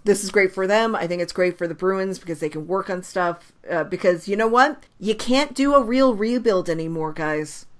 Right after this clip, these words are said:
You just can't. You gotta do this whole, like, learning how to rebuild on the fly. That is what teams have been doing. It's very rare for a team like, uh, say, Toronto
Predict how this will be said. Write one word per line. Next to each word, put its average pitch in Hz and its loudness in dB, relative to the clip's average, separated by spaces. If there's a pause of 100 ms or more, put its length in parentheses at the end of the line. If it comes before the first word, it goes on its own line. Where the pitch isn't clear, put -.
You 269 0
just 220 0
can't. 208 -6 (160)
You 185 -4
gotta 220 4
do 240 -2
this 185 -6
whole, 208 6
like, 175 0
learning 202 -2
how 226 0
to 190 0
rebuild 196 -2
on 180 -2
the 175 -6
fly. 151 -2 (120)
That 202 6
is 226 4
what 208 6 (160)
teams 202 -2
have 180 -2
been 180 -2
doing. 165 -4
It's 196 -2
very 214 4
rare 226 4
for 220 2
a 196 2
team 208 -2
like, 170 -2 (140)
uh, 160 0
say, 180 0
Toronto 180 2